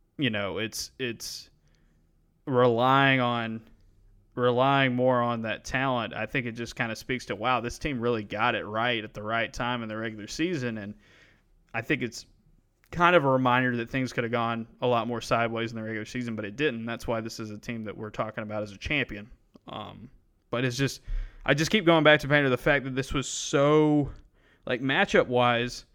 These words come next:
you would think in this game where you're like, "Okay, if Miami forces a lot of turnovers and hits some triples, they'll,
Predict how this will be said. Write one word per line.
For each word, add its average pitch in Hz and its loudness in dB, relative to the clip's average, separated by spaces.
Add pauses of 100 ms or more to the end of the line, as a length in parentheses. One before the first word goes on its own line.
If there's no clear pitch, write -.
(1500)
you 147 -2
would 160 0
think - -4
in 180 2
this 160 2
game 160 2
where 139 0
you're 139 2
like, 123 2
"Okay, 139 2
if 131 -2
Miami 170 0
forces 156 0
a 131 0
lot 117 2
of 101 -8
turnovers 127 0 (220)
and 127 0
hits 156 0
some 104 -8
triples, - 0 (1700)
they'll, 143 6